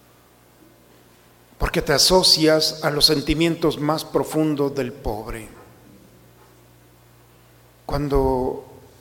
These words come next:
tú ayunas, hoy por cierto era di-, día de ayuno, ¿eh? Y el ayuno es tener la experiencia de ir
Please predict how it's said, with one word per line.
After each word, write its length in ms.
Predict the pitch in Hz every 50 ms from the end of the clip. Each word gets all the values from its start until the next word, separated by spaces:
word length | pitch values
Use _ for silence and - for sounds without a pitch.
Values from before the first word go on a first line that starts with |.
| - -
tú 160 | - - 190
ayunas, 960 | 190 175 147 165 143 135 127 120 120 120 127 131 - - - - - - - - - - - - - - _ _ _ _ _ -
hoy 300 | 139 143 147 139 131 123
por 180 | - 147 127 -
cierto 360 | - 139 135 - - 139 139
era 140 | 147 143 131
di-, 180 | 135 135 135
día 280 | - - 135 135 143 139
de 80 | 131
ayuno, 440 | 123 120 120 127 123 120 117 117 117
¿eh? 160 | 120 127 139 - - - - - - - - - - - - - - - - - - - - - - - - - -
Y 800 | - 139 131 135 135 131 131 131 127 131 127 127 127 123 120 120 123 135 - 117 - - - - - - - - _ _ _ _ _ _ _ _ - - - - - - - - - - - - - - -
el 120 | 151 139
ayuno 640 | 139 139 - 165 170 170 170 170 170 175 175 - - - - - - - - - - - - - - - - _ - - - _ _
es 160 | - 147 151 -
tener 400 | 185 170 156 151 160 165 165 160
la 100 | 160 156
experiencia 840 | 156 - - - 165 143 143 151 160 170 160 - - 170 160 165 - 165 - -
de 300 | 180 160 131 135 131 131
ir 440 | 135 139 143 175 180 175 175 -